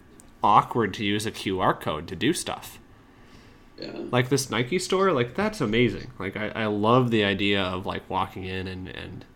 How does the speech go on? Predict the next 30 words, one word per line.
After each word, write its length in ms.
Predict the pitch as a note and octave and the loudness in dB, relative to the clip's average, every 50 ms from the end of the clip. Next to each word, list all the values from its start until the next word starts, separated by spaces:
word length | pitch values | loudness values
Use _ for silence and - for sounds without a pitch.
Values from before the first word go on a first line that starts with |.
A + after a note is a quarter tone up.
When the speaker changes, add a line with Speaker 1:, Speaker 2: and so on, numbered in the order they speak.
| - - - - - - - - - - - | -20 -20 -20 -20 -20 -20 -20 -20 -20 -18 -8
Speaker 1:
kind 200 | - G#2+ G2+ F#2 | -4 -4 -4 -2
of 80 | F2 - | -4 -4
simplifying 640 | - A#2+ A2+ - B2 A#2+ - A#2+ G#2+ A2 A#2+ A#2 | -2 -2 -2 0 -2 0 0 2 2 4 4 2
your 120 | A2+ G#2 | 2 0
experience. 580 | F#2+ - - - G2 G#2 A#2+ D3 D#3+ F3 - - | -2 -4 -6 -6 -2 0 2 2 2 0 -2 -4
Like, 200 | G2+ G2 - - | -4 -6 -4 0
you 120 | A#2 C3 | 0 0
can 240 | D3 - - C3+ A#2+ | 2 2 0 -2 -2
wander 400 | G#2+ G2+ G#2 A#2 C3+ B2+ B2 A2+ | 0 2 2 2 2 2 2 0
if 160 | G2+ F#2+ - | -2 -4 -6
you 80 | G2+ F#2+ | -8 -6
want 200 | F2+ F#2+ G#2+ A2+ | -4 -2 -2 -2
to 40 | G#2 | -2
wander. 420 | F#2+ G2 F#2 G2 G2+ F2 E2 D2 - | -2 -2 -2 -4 -4 -6 -8 -12 -12
Like, 200 | - F2+ - - | -14 -14 -14 -14
it 180 | F2+ C2 - - | -16 -16 -12 -8
doesn't 320 | F#2+ G2+ G#2+ - A2+ F#2 | -6 -4 -4 -4 -4 -6
take 260 | - - A2+ A2+ - - | -4 -4 -4 -4 -4 -4
away 460 | G2+ F#2+ F#2+ F#2 G2 G2+ G#2 G#2+ G2+ | -6 -6 -4 -2 -2 0 0 -2 -4
from 240 | - - F#2+ F#2 F2+ | -6 -10 -10 -8 -8
that 240 | F#2 F2+ F2+ - | -8 -8 -8 -10
kind 220 | - - F#2+ F#2+ F#2 | -10 -8 -6 -6 -6
of 200 | F#2 F#2 F#2+ F#2+ | -8 -10 -10 -10
joy 440 | - - F#2+ G2 G2+ G#2 G2+ G2 F#2 | -8 -6 -4 -4 -2 -2 -2 -2 -4
of 140 | F2+ - | -6 -8
wandering 420 | F2+ E2+ F#2 F#2+ G2 G2+ G2+ G2+ G#2+ | -10 -6 -6 -4 -4 -4 -4 -6 -6
through 200 | - - G#2 G#2 | -6 -6 -4 -4
a 60 | G#2+ | -4
store 640 | - - - G#2+ G2+ G#2+ A2 A2+ A#2 A#2+ A#2 A2+ | -4 -4 -4 -4 -2 -2 0 0 0 0 0 0
and 220 | G2 F2+ E2+ - | -2 -4 -6 -10